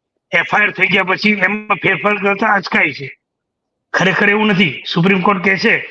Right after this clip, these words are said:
કે જો ખરેખર પ્રોપર એફ આઈ આર પોલીસ રજિસ્ટર ના કરતી હોય તો આ પ્રકારની એફ આઈ આર ની અંદર સુધારો થઈ જ શકે. તો ક્યારે થશે આ સુધારો, એની હવે આપણે રાહ જોવી રહી.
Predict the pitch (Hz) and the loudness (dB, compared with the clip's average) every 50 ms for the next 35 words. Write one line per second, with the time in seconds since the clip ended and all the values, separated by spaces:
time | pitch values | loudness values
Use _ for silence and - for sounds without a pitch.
0 | - - - - 196 185 185 208 180 - 160 180 196 190 - 214 208 190 - 190 | -16 -18 -6 0 2 4 4 4 2 2 2 2 0 0 0 0 -2 0 2 0
1 | 185 185 214 202 185 185 - - 185 196 196 190 180 - 190 185 190 185 - 170 | 0 2 2 0 0 0 0 0 0 2 2 0 -2 0 2 2 2 2 2 2
2 | 175 170 180 190 - - 202 180 180 180 196 196 196 190 175 160 180 165 151 143 | 2 2 2 2 2 2 2 2 2 0 0 0 -2 -4 -2 0 2 2 4 2
3 | 135 131 - - - - - - - - - 202 190 - - 196 202 208 202 208 | 2 0 -4 -8 -14 -12 -12 -12 -10 -4 0 0 0 0 0 0 0 0 0 -2
4 | 202 180 208 208 202 202 190 175 - - 190 196 190 202 208 202 202 202 185 - | -2 0 0 0 2 0 0 0 0 2 2 2 2 2 2 2 2 2 0 2
5 | - 202 185 196 208 220 - - 240 254 214 156 - 165 139 127 - - - _ | 2 2 2 2 2 -2 -2 0 0 0 0 0 -2 -2 -4 -4 -6 -12 -20 _
6 | _ _ _ _ _ _ _ _ _ _ _ _ _ _ _ - - 170 - - | _ _ _ _ _ _ _ _ _ _ _ _ _ _ _ -8 -6 -2 0 0
7 | 196 220 226 240 208 - - - 156 - - 214 190 175 139 - 170 151 135 147 | 2 2 4 2 2 2 2 0 0 2 2 2 2 0 0 2 2 2 4 4
8 | 139 131 127 123 - _ _ _ _ _ 180 185 202 202 185 180 180 170 165 170 | 2 0 -2 -4 -8 _ _ _ _ _ 0 2 4 4 4 4 4 2 2 2
9 | 170 165 156 160 160 156 165 160 175 165 170 175 170 170 170 180 | 2 2 2 2 2 0 0 0 2 2 2 2 4 2 2 0